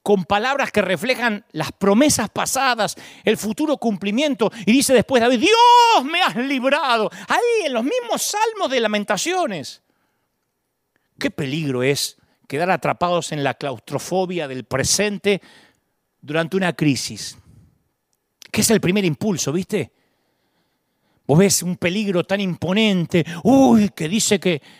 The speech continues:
que la Organización Mundial de la Salud dice que ahora viene un, el covid veinte. Uy, entonces uno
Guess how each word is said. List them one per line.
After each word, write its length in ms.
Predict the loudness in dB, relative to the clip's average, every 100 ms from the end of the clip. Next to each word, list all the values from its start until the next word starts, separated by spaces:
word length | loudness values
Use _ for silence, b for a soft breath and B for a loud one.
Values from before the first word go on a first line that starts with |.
| b
que 80 | -2
la 80 | 0
Organización 540 | 0 -2 -4 -6 -4
Mundial 320 | -4 -2 -4 -2
de 80 |
la 100 | -2
Salud 300 | -2 -4 -6
dice 180 | -4 -4
que 80 | -2
ahora 140 | -2
viene 160 | 0 -2
un, 120 | -4 B B
el 340 | 2 2 2 -2 _ -2
covid 340 | 0 2 2
veinte. 640 | 2 2 0 -6 -4 -6 -6 -12 B
Uy, 380 | 2 4 2 -2
entonces 320 | -6 -4 -4 B B -8
uno 380 | 0 2 0